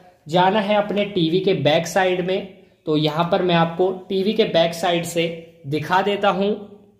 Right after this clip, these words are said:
तो यहाँ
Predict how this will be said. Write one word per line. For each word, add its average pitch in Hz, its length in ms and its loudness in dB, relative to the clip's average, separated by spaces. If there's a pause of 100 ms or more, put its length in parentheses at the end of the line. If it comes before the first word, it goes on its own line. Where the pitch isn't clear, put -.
(3250)
तो 151 180 6
यहाँ 151 320 2